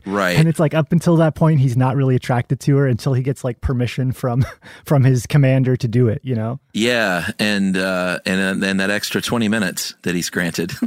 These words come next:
Speaker 1: <laughs> in the sack. <laughs> Um,
Speaker 2: Yeah.
Speaker 1: uh, the great, great,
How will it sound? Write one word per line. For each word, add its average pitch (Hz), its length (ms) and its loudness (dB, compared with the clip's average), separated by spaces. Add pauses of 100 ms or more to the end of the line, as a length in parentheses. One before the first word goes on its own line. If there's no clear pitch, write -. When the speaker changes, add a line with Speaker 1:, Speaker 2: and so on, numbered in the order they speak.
Speaker 1:
<laughs> - 200 -10
in 95 180 -2
the 95 80 -2
sack. 82 460 -4
<laughs> 285 40 -4 (1040)
Um, 120 520 0
Speaker 2:
Yeah. 135 120 2
Speaker 1:
uh, 110 100 -2 (360)
the 107 200 -2
great, 143 420 -2
great, 120 380 0